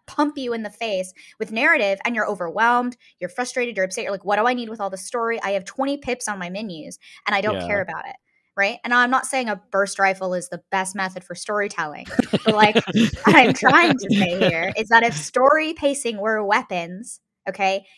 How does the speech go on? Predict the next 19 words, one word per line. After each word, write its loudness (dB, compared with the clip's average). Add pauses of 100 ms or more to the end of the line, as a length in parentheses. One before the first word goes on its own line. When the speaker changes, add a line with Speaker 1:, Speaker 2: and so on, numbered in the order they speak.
(160)
Speaker 1:
in 4
a 6
Speaker 2:
Okay. 6
Speaker 1:
traditional -2
shooter, -4 (380)
Speaker 2:
Yeah. -2
Speaker 1:
that 8
is -2
actually 0
a -4
really 4
excellent -4
metaphor -4 (240)
for -4
why 2
sometimes -2
the -8
pacing -4
of -2